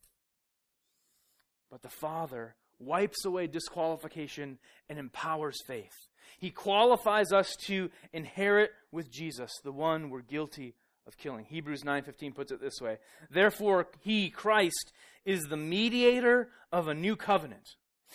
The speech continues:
He's the mediator of a new covenant so that those who are called may receive the promised eternal inheritance, since a death has occurred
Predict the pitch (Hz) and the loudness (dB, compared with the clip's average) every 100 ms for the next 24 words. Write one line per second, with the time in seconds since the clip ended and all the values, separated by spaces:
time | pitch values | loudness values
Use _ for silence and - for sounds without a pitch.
0 | - - 208 160 190 240 262 254 220 175 | -8 0 0 2 2 2 4 4 4 4
1 | 208 240 220 - - 208 202 160 180 226 | 0 2 0 0 2 6 6 4 4 6
2 | 262 262 226 220 214 190 185 - 233 180 | 6 2 -2 -6 -2 0 0 2 4 4
3 | 156 160 - - - 165 180 180 - - | 4 0 -6 -20 -8 0 2 2 0 -2
4 | 226 226 170 180 - 214 226 233 220 - | 2 2 0 -6 2 6 6 4 0 -8
5 | 165 - 196 190 185 156 156 135 127 98 | -14 -6 -2 0 -2 -2 0 -2 -4 -16
6 | - - - _ _ _ _ _ - 175 | -16 -16 -18 _ _ _ _ _ -12 -8
7 | 147 131 170 196 - 165 147 - 165 147 | -8 -2 0 0 -2 -10 -10 -8 -4 -4
8 | 139 | -4